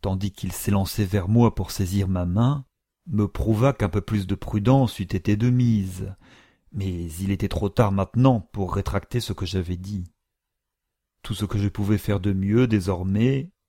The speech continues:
était de lui rendre quelque tranquillité, puis d'aller réfléchir à l'écart,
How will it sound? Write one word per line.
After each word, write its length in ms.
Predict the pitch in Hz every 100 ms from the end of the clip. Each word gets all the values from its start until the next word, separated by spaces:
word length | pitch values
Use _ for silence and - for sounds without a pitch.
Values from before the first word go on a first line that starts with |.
| _
était 360 | 104 - 113 107
de 100 | 98
lui 180 | 98
rendre 340 | 101 110 98 101
quelque 300 | - 95 104
tranquillité, 920 | - 107 - 107 127 - 101 120 139 _ _
puis 260 | - 101 90
d'aller 240 | 92 95
réfléchir 580 | 87 - 98 - 107 92
à 60 |
l'écart, 880 | 90 82 - 113 127 131 98 - -